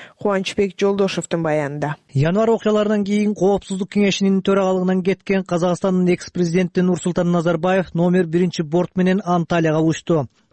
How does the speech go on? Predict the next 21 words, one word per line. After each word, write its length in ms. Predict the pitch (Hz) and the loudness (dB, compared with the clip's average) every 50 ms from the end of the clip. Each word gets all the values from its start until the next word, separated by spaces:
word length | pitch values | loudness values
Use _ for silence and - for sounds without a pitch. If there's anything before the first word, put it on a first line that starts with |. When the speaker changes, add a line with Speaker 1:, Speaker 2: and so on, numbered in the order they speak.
| _ - | _ 0
Speaker 2:
Муну 260 | 156 180 196 214 202 | 2 2 4 4 4
Радар 300 | 196 202 196 196 190 185 | 2 2 0 0 -2 -2
Бокс 340 | 165 185 202 180 - - - | 0 0 -2 -2 -2 -6 -4
сайтынын 460 | - 190 190 190 - 196 202 208 202 | -2 -2 -2 -2 -2 -2 -2 -2 -2
бул 240 | 185 180 185 202 196 | -2 0 0 2 2
аба 180 | 190 190 190 170 | 2 2 0 0
каттамды 460 | 180 180 - - 190 180 175 170 185 208 - | -2 -4 -4 -2 -2 -2 0 0 -2 -2 0
аныктоосу 600 | 185 190 190 180 - - 185 175 160 - - 175 | 0 0 0 0 -2 0 0 0 0 0 0 0
ырастайт. 480 | 165 170 156 - - - 180 165 147 _ _ - _ _ - _ - - - - - - - - - - - - - - - - - - - - - - - - - - - - - - | 0 0 0 -2 -2 -2 -2 -2 -2 _ _ -20 _ _ -20 _ -6 -4 -2 -2 0 0 0 0 -2 -2 -2 -2 0 0 0 0 0 0 0 0 0 -2 -2 -2 -4 -4 -4 -6 -8 -6
Казакстандын 500 | - 156 147 175 165 - 190 190 214 220 | -4 -2 -2 -2 -2 -2 -2 0 0 0
мурдагы 300 | 214 208 214 214 208 190 | 2 2 2 2 0 0
президенти 600 | - 202 208 196 180 196 196 185 185 - 202 214 | 0 0 0 0 2 0 0 -2 0 0 0 0
Нурсултан 560 | 208 208 208 196 - - 185 175 196 185 175 | 0 0 -2 -2 0 -2 -4 -2 0 0 0
Назарбаев 600 | 175 170 165 175 170 160 143 170 180 196 208 190 - - _ _ | 0 0 0 0 0 0 0 0 0 0 0 -2 -4 -12 _ _
Түркиянын 480 | - 180 165 - - 196 196 202 208 190 | -4 -4 -2 0 0 0 0 0 0 -2
президенти 400 | 220 214 196 185 208 202 190 220 | -2 -4 0 0 -2 0 2 2
Режеп 420 | 208 190 196 185 180 190 190 _ | 2 2 2 2 0 -2 -4 _
Тайып 280 | - 190 190 190 - 214 | -2 -2 -2 -2 -2 0
Эрдогандын 560 | 196 190 175 185 175 160 180 175 175 180 170 | 0 0 2 0 0 0 0 0 0 -2 -2
чакыруусу 480 | - 190 175 - 180 175 175 - - 175 | -2 -4 -2 -2 0 0 0 0 2 2
менен 300 | 185 190 196 196 185 | 2 2 2 0 -2